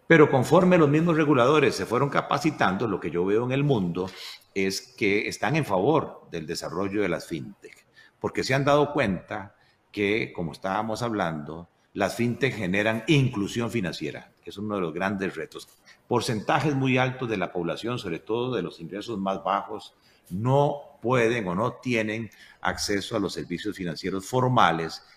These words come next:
y estas fintech se las han ideado para llegarles de manera rápida, barata. Incluso en el África ya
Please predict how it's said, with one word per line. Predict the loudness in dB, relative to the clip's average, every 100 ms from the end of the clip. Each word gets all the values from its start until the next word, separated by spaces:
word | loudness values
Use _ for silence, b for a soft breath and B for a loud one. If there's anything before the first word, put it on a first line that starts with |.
| -8
y | -6
estas | -4 -6 -2
fintech | 0 0 -2 -8
se | -8 -8
las | -6 -6
han | -4
ideado | -2 0 0 0 -2 -4 B B
para | -4 -2 -2
llegarles | -2 4 4 2 -4 -6 -10
de | -8
manera | -6 -4 -4
rápida, | -2 -4 -4 -6 -6 -6
barata. | -8 -4 -4 -4 -8 -10
Incluso | -12 -8 -8 -8
en | -6
el | -6
África | -6 -10 -12 -10
ya | -6 -6 -6